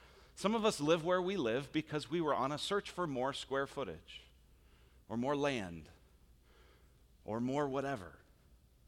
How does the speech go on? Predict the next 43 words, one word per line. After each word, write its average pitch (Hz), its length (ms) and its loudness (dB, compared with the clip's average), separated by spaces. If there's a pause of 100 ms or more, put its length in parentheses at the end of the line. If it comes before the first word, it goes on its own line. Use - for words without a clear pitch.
(800)
This 156 200 2
shapes 196 340 2
wh-, 165 160 -8
what 170 160 6
we 180 100 6
buy 196 380 8 (120)
and 127 140 0
why 151 140 8
we 185 120 6
have 170 160 2
so 208 140 -2
much 202 240 -4
debt. 220 260 2 (220)
No 269 320 12
payments 277 680 10
until 240 680 12 (300)
twenty 247 320 6
twenty-one. 131 600 2 (1080)
So 151 100 -2
we 190 120 6
buy 208 300 12
these 285 220 4
things 220 260 2
that 208 80 0
we 185 140 4
don't 233 240 6
really 254 180 4
need 226 240 4
and 170 160 0
can't 240 260 0
really 226 160 8
afford 214 380 6
because 190 380 6
we've 190 260 -2
convinced 185 420 2
ourselves 196 420 6
that 160 120 0
we 185 120 2
needed 220 400 4
it, 202 200 10 (380)
and - 160 -2
so 180 140 -2
now 175 380 2